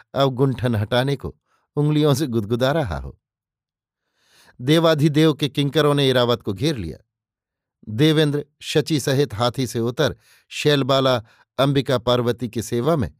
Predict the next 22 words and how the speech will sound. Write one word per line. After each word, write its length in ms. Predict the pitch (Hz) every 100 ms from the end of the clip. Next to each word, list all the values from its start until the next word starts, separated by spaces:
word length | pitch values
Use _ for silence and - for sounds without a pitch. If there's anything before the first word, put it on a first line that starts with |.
| _ _ _
किंकरों 400 | 156 156 160 151
के 120 | 127 127
बताए 340 | 123 120 117
मार्ग 340 | 113 113 107
पर 200 | 107 107
चलकर 360 | 92 107 92 95
जा 160 | 113 143
पहुंचे। 400 | 117 78 - - _ _ _ _ _ _ _
अंब 340 | 135 143 120 113 _ _
स्वर्णासन 600 | - 139 135 123 120 107
पर 160 | 107
बैठी 300 | 87 123 165
थीं, 160 | 156 - - _ _ _ _ _ _
जया 280 | 104 135 135
चंवर 320 | 123 127 120
डुला 300 | 147 143 113
रही 220 | 87 87 139
थी, 260 | - - _ _ _ _ _ -
विजया 380 | 131 127 131 110
छत्र 400 | 113 131 156 156
लिए 240 | 117 85
थी। 280 | - 78